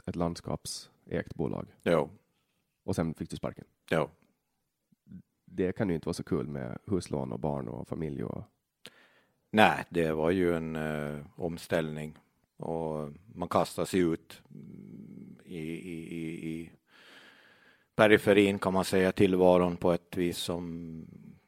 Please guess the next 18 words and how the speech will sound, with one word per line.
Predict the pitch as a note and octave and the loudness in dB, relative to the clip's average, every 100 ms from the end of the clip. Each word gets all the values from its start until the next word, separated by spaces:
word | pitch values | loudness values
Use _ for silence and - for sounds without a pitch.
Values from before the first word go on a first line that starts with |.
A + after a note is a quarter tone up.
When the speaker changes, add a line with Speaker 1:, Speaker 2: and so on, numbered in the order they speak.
| _ _ _ _ _ _ _ _ - | _ _ _ _ _ _ _ _ -12
Speaker 2:
kanske | E2 E2+ | -12 -10
inte | - | -10
känns | F#2 E2 - - - | -6 -8 -8 -16 -4
allt | F#2 F2+ | -2 -2
för | - E2+ | -6 -2
behagligt, | F2+ F2 F2 E2+ E2+ - | 0 2 2 0 -4 -6
men | E2+ E2 E2 E2 E2 _ _ _ _ C4 C4+ _ _ _ _ _ _ _ _ _ _ _ _ _ | -6 -6 -10 -14 -18 _ _ _ _ -20 _ _ _ _ _ _ _ _ _ _ _ _ _ _
det | - D#2+ | -6 -6
är | |
väl, | D2 D2 D2+ | -6 -8 -8
eh, | D#2 D#2 D#2 - | -10 -12 -14 -8
ofrånkomligt. | F2 E2+ F2+ D2+ E2+ D#2+ D#2+ - E2+ | -6 -4 -4 -2 -4 -2 -6 -8 -6
Jag | |
har | D#2 | -4
ju | D2+ | 0
pratat | F2 D#2 - D#2+ | 2 2 0 -2
med | E2 | -2
andra | D#2 D#2 D#2 | -2 -4 -6